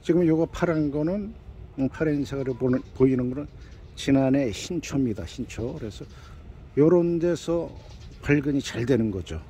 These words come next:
요런 나무에서. 예, 꼽아주시고요. 자, 그다음에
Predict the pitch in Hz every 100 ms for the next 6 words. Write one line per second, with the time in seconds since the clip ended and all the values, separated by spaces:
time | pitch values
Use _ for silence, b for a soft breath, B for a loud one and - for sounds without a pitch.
0 | - - - 113 107 101 92 87 69 -
1 | 135 202 - - - - - - - -
2 | - - - - - - 113 101 90 76
3 | - 143 120 104 92 - - 85 87 135
4 | 170 180 - - - - - - - -
5 | - - - - - - _ 156 135 -
6 | 151 160 160